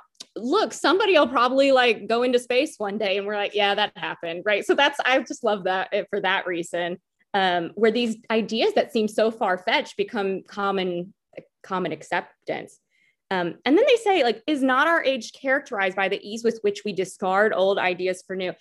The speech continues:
And discard is throwing something in the trash, right? If I'm discarding something, I'm putting it in the trash. So who has had an iPhone and gotten the new one, even though you didn't need another one, right? Or, like, who wanted just a little, right?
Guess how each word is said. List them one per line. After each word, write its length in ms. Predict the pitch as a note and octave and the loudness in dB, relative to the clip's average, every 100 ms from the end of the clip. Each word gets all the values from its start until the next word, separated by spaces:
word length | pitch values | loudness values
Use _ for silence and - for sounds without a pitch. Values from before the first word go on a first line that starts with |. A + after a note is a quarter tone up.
| _ _ A3+ | _ _ -4
And 100 | B3 | -2
discard 680 | C#4+ - C4 B3+ D#4+ G4 - | -2 -4 0 2 4 2 -2
is 160 | A#3+ - | -8 -4
throwing 400 | A#3+ B3 C4+ C#4+ | -2 0 0 -2
something 480 | D4 C4 B3 A#3+ - | -2 -4 -2 -4 -2
in 240 | G#3 G#3 | -2 -2
the 80 | G3+ | -4
trash, 500 | F#3 D3+ E3 - - | -6 -6 -8 -12 -4
right? 240 | G#3+ A#3+ | 2 4
If 100 | A3+ A3 | 4 2
I'm 160 | A#3+ | -2
discarding 560 | C4+ C#4+ - B3 B3 C4 | -2 -4 0 2 2 0
something, 340 | C4 B3 B3 | -6 -6 -6
I'm 160 | - G3+ | -4 -4
putting 380 | - A#3 A#3+ A#3+ | -2 0 2 0
it 100 | - | -2
in 100 | F#3+ | -4
the 80 | |
trash. 520 | E3+ F3 D3+ D#3+ - - _ _ _ | -6 -4 -2 -4 -6 -20 _ _ _
So 600 | - - B3+ A#3 A3+ A3+ - _ _ _ _ _ _ _ _ _ - - - - | -8 2 6 6 4 2 -6 _ _ _ _ _ _ _ _ _ -18 -18 -6 2
who 240 | F#4 G#4 | 6 6
has 180 | G4+ F4+ - | 4 0 -2
had 400 | D#4+ D4 C#4+ C#4 | 0 2 2 2
an 160 | C4 A#3 - | 0 -2 -2
iPhone 640 | A#3 C4 B3+ A3+ G#3 G3+ | 0 0 0 0 2 0
and 140 | - G#3+ | -2 0
gotten 260 | A3+ A3+ | -2 0
the 100 | A3 | -2
new 220 | A3+ A#3+ | 0 0
one, 160 | A#3+ G#3+ | 0 -2
even 220 | G#3 G#3+ | -4 -4
though 60 | G#3 | -2
you 140 | G#3 | 0
didn't 180 | G#3 G3+ | 0 0
need 180 | G3+ G3 | -2 -4
another 420 | F#3 F3 F3 E3 | -4 -6 -6 -6
one, 260 | C3 A2+ G#3 _ - | -6 -8 -12 _ -2
right? 260 | G#3+ A#3 A#3 | 2 4 4
Or, 120 | A3 | 4
like, 200 | A#3 A3+ | 4 2
who 420 | - D#4+ E4+ F4 | 0 0 4 4
wanted 320 | D#4 C4+ C4 A#3+ | 2 0 -2 -2
just 220 | A#3+ B3 | -2 -2
a 40 | |
little, 320 | A3+ A#3 C4 - | 2 4 4 2
right? 240 | A#3+ C4 | -6 -6